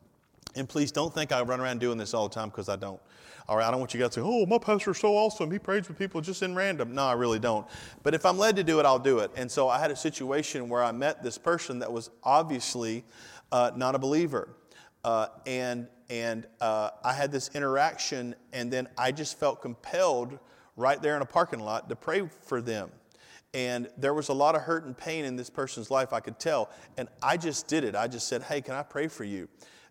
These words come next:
Uh, and it's, it's so awesome when you do that, 'cause people are always taken aback a little bit. And they,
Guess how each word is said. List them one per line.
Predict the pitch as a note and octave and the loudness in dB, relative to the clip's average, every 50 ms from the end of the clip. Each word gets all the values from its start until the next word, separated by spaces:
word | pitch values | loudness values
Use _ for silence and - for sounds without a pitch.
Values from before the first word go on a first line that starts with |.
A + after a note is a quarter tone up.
| _ _ - | _ _ -2
Uh, | B2 A2+ A2 A2 G#2+ - - - | 0 2 2 0 -2 -4 -6 -6
and | C3 B2+ | -6 -4
it's, | C3+ - C3+ C3+ C3 - - | -2 -2 -2 -2 -2 -4 -8
it's | C3 A#2+ - | -8 -6 -2
so | - F#3 F3 D#3+ | 0 2 4 4
awesome | D3+ D#3 D#3+ D#3 - C#3+ | 4 4 2 2 0 -4
when | C3 B2 | -4 -4
you | A#2+ | -4
do | C3 C#3 C3 | -2 -2 -2
that, | C3 - | -2 -4
'cause | - A2+ | -6 -8
people | - - D3+ D3+ - C#3+ | -6 -4 -4 -2 0 2
are | C3+ | 2
always | C#3 C#3+ C#3 B2+ A2 | 2 2 0 -2 -6
taken | - - C#3+ C#3 - C3 | -4 -4 -4 -4 -4 -6
aback | A#2 G#2+ A2+ A#2+ B2+ D3 D#3+ - | -6 -4 -2 -2 -2 -2 -2 -4
a | A#2+ | -6
little | G#2+ G#2 G#2+ G2+ F#2+ | -4 -4 -4 -6 -6
bit. | F#2+ G#2 G2+ F#2+ F2+ - - | -6 -6 -6 -6 -6 -8 -10
And | - G#2 | -12 -12
they, | G#2+ G2+ | -12 -12